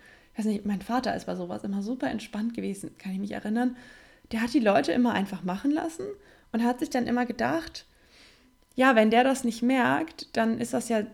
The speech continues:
dessen Problem. Also ich hab, ich hab so eine Geschichte im Kopf, die er mir mal gesagt hat, erzählt hat, die mich komplett, also ich war wirklich, es hat mich richtig aufgeregt.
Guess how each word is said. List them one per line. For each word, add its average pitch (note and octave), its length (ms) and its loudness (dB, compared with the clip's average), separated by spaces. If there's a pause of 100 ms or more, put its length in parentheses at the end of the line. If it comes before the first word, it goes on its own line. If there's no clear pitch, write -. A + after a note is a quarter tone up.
(120)
dessen A#3 540 0
Problem. F#3+ 420 -4
Also G3+ 120 -4
ich G#3 100 -8
hab, B3 80 -4 (280)
ich - 140 -8
hab B3+ 100 -2
so B3 100 -2
eine A3+ 100 2
Geschichte A#3+ 480 -6
im G3+ 240 -2
Kopf, - 300 -6
die G#3+ 120 -4
er - 80 0
mir G3+ 120 2
mal G3 160 0
gesagt G3+ 340 -4
hat, B3+ 280 -6 (520)
erzählt A#3 340 -4
hat, C4 280 -10
die G#3 80 0
mich G#3 200 -6
komplett, A3+ 520 -2 (760)
also A3+ 160 2
ich - 140 0
war A#3 180 4
wirklich, D4 600 0 (1600)
es A3+ 120 0
hat C#4+ 100 8
mich D4+ 120 8
richtig B3 260 6
aufgeregt. - 600 2